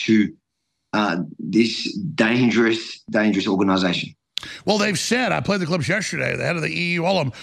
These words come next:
Speaker 2: "The number one threat's disinfo, silencing us. All you're doing is asking questions. Why are they so scared?"
Speaker 1: Because they don't,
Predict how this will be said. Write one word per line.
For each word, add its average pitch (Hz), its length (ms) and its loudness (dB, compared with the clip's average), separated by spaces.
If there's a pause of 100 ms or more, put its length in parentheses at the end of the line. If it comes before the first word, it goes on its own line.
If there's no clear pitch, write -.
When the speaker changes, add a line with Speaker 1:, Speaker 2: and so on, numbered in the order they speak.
(140)
Speaker 2:
"The - 60 -2
number 247 240 2
one 240 220 2
threat's 220 280 -2
disinfo, 185 580 0
silencing 202 640 -4
us. 214 260 0 (240)
All 254 220 2
you're 269 120 2
doing 262 200 2
is 214 100 2
asking 233 280 -4
questions. 220 420 -2
Why 175 80 0
are 202 100 0
they 202 100 0
so 175 120 -4
scared?" 240 360 -4 (2500)
Speaker 1:
Because 110 400 4
they 113 160 2
don't, 120 260 0